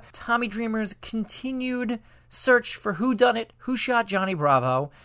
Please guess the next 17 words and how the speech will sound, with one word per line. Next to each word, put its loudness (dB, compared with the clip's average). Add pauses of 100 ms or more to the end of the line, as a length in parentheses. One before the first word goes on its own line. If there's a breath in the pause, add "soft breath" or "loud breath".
One -2
thing -6
that 2
I 2
found -4
confusing -4
was 2
there 2
was -2
no 0
mention -4
of -4
the -6
Impact's -8
Knockout -6 (140)
Tag -2 (160)
Tournament. -6